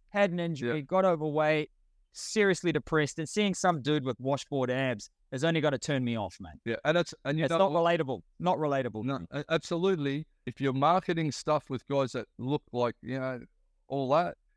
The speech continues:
Speaker 2: you gotta think the hardest part of starting in a gym is walking in.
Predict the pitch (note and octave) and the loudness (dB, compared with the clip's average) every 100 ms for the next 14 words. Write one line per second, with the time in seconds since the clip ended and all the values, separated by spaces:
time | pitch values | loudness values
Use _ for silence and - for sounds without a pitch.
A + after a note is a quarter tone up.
0 | - E3 A3 D#3+ F#3+ F#3 - _ _ - | -6 2 2 2 0 -2 -4 _ _ -12
1 | G#2+ C#3+ D3+ E3 - C3 B2 C3 A2+ - | -4 2 2 2 -4 -4 -2 -2 -4 -2
2 | A#2+ A#2 B2+ B2+ B2 A2 A#2+ G#2+ B2 - | -2 0 -2 -2 -4 -6 -6 -6 -6 -6
3 | B2 C3+ A2+ A2+ C#3 D3+ F3 F#2+ | -6 -4 -4 -4 -2 0 0 -2